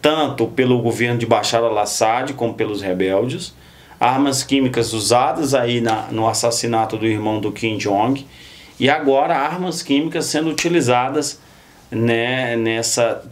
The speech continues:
por, por eles estão em estado grave no, no, no hosp-, no, no hospital, mas essa tentativa, por enquanto, de assassinato aí do Sergei Skripal e sua filha. É, é verdade que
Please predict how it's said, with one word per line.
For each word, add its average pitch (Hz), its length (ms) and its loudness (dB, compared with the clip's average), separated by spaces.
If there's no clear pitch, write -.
por, 120 180 0
por 127 180 0
eles 120 160 2
estão 117 340 0
em 120 40 2
estado 120 380 0
grave 131 420 2
no, 113 200 0
no, 110 260 -2
no 113 100 2
hosp-, 107 280 -2
no, 110 440 0
no 101 140 -2
hospital, 110 680 -2
mas 120 420 2
essa 127 220 0
tentativa, 135 760 0
por 117 140 -2
enquanto, 110 360 -4
de 127 120 0
assassinato 120 760 -2
aí 117 580 0
do 120 180 0
Sergei 110 840 0
Skripal 123 680 2
e - 20 2
sua 117 280 2
filha. 87 440 -4
É, 139 340 2
é 147 40 0
verdade 151 760 0
que 117 440 -2